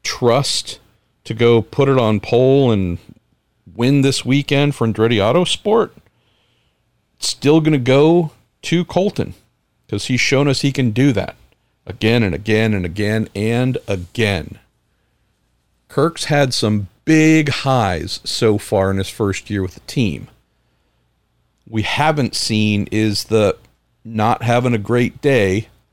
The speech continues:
but I still brought it home fifth, fourth, seventh if the car was terrible. It's been a, a fairly ones and zeros season for our guy Kirkwood.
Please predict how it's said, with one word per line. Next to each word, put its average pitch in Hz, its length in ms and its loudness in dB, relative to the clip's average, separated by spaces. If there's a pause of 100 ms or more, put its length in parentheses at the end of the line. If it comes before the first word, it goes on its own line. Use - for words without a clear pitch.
(360)
but 107 140 -2
I 104 80 2
still 123 300 -2
brought 107 300 0
it 107 80 -2
home 104 220 -2
fifth, - 600 -10 (1080)
fourth, - 560 -4 (260)
seventh 104 640 -2
if 98 160 -6
the - 80 -10
car 95 240 -2
was 90 240 -8
terrible. 98 640 -2 (580)
It's - 160 -20
been 156 180 2
a, 104 320 2
a 92 180 -2
fairly 120 960 2 (1200)
ones 113 560 0
and 117 160 2
zeros 117 540 2
season 110 540 -2 (440)
for 95 180 -4
our 101 160 0
guy 95 260 0
Kirkwood. 98 720 -4